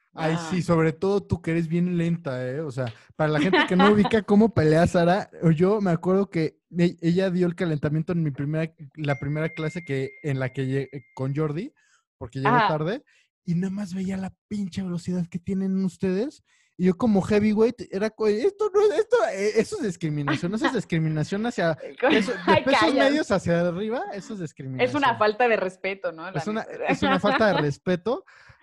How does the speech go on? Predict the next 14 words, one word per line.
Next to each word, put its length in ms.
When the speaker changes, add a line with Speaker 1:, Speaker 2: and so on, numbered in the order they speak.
Speaker 1:
Para 300
mí 100
como 800
light 260
heavyweight 560
se 140
me 120
hace 120
una 120
falta 280
de 60
respeto. 800
Speaker 2:
No. 160
Speaker 1:
Eh. 760